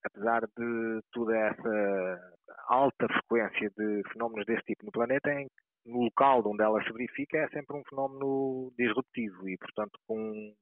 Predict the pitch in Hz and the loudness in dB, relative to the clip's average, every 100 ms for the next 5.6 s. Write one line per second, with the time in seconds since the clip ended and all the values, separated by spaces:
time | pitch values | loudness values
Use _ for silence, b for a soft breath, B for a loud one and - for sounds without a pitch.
0 | - - 113 104 113 110 113 107 - 113 | -12 -4 2 6 6 6 4 2 2 2
1 | 110 113 113 110 110 107 113 98 - 117 | 4 4 2 -2 -8 -2 -2 -2 0 2
2 | 117 120 123 196 165 135 113 120 131 - | 4 2 2 0 -2 -2 -2 -4 -6 0
3 | 139 - 160 107 104 110 92 - 104 95 | 0 0 -4 -4 -2 -2 -2 -6 -10 -8
4 | 92 90 b b - 107 110 101 95 104 | -10 -14 b b -6 -2 -2 -4 -2 0
5 | 98 104 - 107 95 - | 0 -6 -8 -6 -4 -4